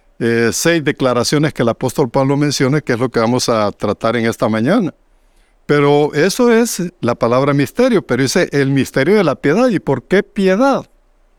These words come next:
Bueno, porque tiene que ver con la misericordia de Dios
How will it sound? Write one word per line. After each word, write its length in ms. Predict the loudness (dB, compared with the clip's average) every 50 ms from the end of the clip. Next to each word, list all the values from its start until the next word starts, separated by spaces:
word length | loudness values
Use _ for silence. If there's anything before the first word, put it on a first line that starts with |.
| _ _ _ _ _ _ -12
Bueno, 280 | -4 0 0 2 2 0
porque 580 | 0 -2 -4 -4 -2 -2 -2 0 0 0 -2 -4 _ _ -4
tiene 260 | -2 0 0 0 0
que 100 | 0 0
ver 200 | 0 0 -2 0
con 180 | -2 0 0 0
la 80 | 0
misericordia 880 | 0 -2 -2 -2 -2 -2 0 0 -2 -4 -2 0 0 0 2 2 0 0
de 140 | 2 0 0
Dios 340 | 0 0 0 -2 -2 -10